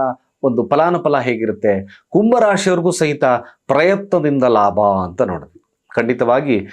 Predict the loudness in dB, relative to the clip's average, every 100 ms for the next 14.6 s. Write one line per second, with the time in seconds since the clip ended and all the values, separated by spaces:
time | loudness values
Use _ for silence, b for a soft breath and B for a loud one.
0 | B B -2 -2 0 -2 0 0 0 2
1 | 2 2 0 0 0 -2 -2 -2 -4 -4
2 | -4 0 0 0 -2 -2 -2 0 2 0
3 | -2 -4 0 0 0 -2 -2 -4 -6 -14
4 | -4 -4 -2 -2 -4 -6 -6 -8 -10 _
5 | -6 0 0 0 0 -2 -4 -6 -2 -2
6 | -2 -4 -8 -4 -6 -2 -4 -4 B B
7 | -4 -4 -2 -2 -4 -4 -8 -10 -12 -6
8 | -2 0 0 -2 0 2 2 2 0 -2
9 | -2 0 0 0 0 -2 0 -2 -2 -2
10 | 0 2 2 0 0 0 -2 -2 -4 -6
11 | -8 -6 -8 -6 -8 -6 -6 -6 -8 -8
12 | -6 -6 -6 -20 _ _ _ _ _ B
13 | B B -2 0 2 2 2 0 2 4
14 | 4 2 0 -2 -4